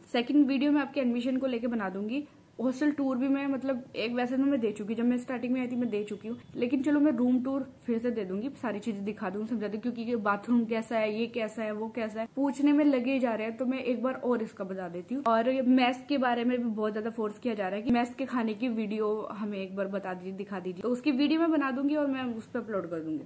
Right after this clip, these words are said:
तो सबसे ज्यादा मेरे पास जो comments आ रहे हैं, messages आ रहे हैं, इस चीज को लेके आ रहे हैं कि एनआईयू जो नोएडा इंटरनेशनल यूनिवर्सिटी है, इसके अंदर हॉस्टल है या नहीं है।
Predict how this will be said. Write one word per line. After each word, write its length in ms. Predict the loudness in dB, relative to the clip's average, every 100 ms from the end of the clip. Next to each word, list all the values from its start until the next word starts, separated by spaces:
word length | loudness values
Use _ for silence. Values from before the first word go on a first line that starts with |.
| -4
तो 80 | -2
सबसे 380 | 0 0 0 0
ज्यादा 220 | 2 2
मेरे 180 | 0 -2
पास 300 | -4 -4 -4
जो 320 | 0 0 0 0 2
comments 440 | 4 6 6 4
आ 140 | 0
रहे 140 | 0 0
हैं, 120 | 2
messages 520 | 2 2 -2 -2 0
आ 100 | 0
रहे 140 | 0 -2
हैं, 80 |
इस 200 | -4 -6
चीज 180 | -2 0
को 80 | 2
लेके 240 | 0 0
आ 100 | -2
रहे 120 | -2 -2
हैं 160 | -2
कि 280 | 0 0 0 -2
एनआईयू 640 | 0 0 0 0 0 -2 -6 -12
जो 140 | -2 2
नोएडा 400 | 4 2 2 4
इंटरनेशनल 640 | 4 4 2 0 -2 0
यूनिवर्सिटी 720 | 2 0 -2 -4 -6 -8 -8 -6
है, 120 | -6
इसके 300 | -8 -4 0 0
अंदर 680 | 0 4 6 6 4 2 0
हॉस्टल 400 | 0 0 0 0 0
है 480 | -2 -4 -4 -6 -16 -20 -10 0
या 120 | 2
नहीं 320 | 2 0
है। 80 | -2